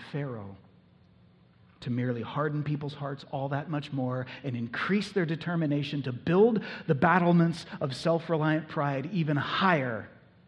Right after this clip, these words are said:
so that we will not have to yield to the God whose authority we have spurned. But that leads us to the great encouragement.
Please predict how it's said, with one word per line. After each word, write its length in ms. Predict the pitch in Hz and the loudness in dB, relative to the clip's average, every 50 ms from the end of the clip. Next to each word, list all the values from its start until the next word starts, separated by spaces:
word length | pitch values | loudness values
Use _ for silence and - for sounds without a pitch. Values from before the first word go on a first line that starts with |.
| _ _ _ _ _ | _ _ _ _ _
so 140 | - - 147 | -10 -8 -6
that 180 | 123 120 127 131 | -4 -4 -4 -4
we 100 | 117 117 | -4 -6
will 280 | 117 113 131 135 139 | -4 -4 -4 -4 -4
not 180 | 131 131 127 123 | -4 -4 -6 -6
have 180 | 127 - 123 - | -8 -10 -12 -12
to 120 | - 127 | -12 -12
yield 420 | 113 117 120 113 107 98 98 101 - - - - | -10 -8 -8 -8 -8 -8 -10 -14 -16 -20 -18 -12
to 100 | - 123 | -12 -10
the 120 | 104 110 | -8 -8
God 440 | 101 - 123 110 107 101 98 98 107 - - - _ _ _ _ _ _ | -8 -8 -8 -8 -8 -8 -10 -10 -12 -16 -20 -20 _ _ _ _ _ _
whose 160 | - 147 135 120 | -10 -8 -8 -8
authority 440 | 113 110 - 131 117 110 104 104 | -10 -10 -8 -6 -6 -6 -6 -8
we 120 | 98 95 95 | -10 -10 -10
have 160 | 92 110 - | -12 -12 -14
spurned. 500 | - - - - - 82 - 101 - - - _ _ _ _ _ _ - - - _ - - - - - - _ _ _ _ _ _ _ _ _ _ _ _ _ _ _ _ _ _ _ _ _ _ _ _ _ _ - - _ _ _ _ _ - | -16 -16 -16 -16 -16 -16 -16 -20 -20 -20 -20 _ _ _ _ _ _ -20 -20 -20 _ -20 -20 -20 -20 -20 -20 _ _ _ _ _ _ _ _ _ _ _ _ _ _ _ _ _ _ _ _ _ _ _ _ _ _ -20 -20 _ _ _ _ _ -6
But 120 | 147 139 | -2 0
that 140 | 143 143 135 | 0 0 0
leads 200 | 143 131 127 131 | 0 -2 -2 -4
us 80 | 123 - | -8 -8
to 100 | - 135 | -8 -8
the 80 | 127 | -8
great 220 | 117 123 113 110 107 | -6 -6 -6 -6 -6
encouragement. 580 | 107 101 135 123 107 101 - 101 95 107 - | -8 -10 -10 -10 -10 -12 -14 -16 -18 -18 -20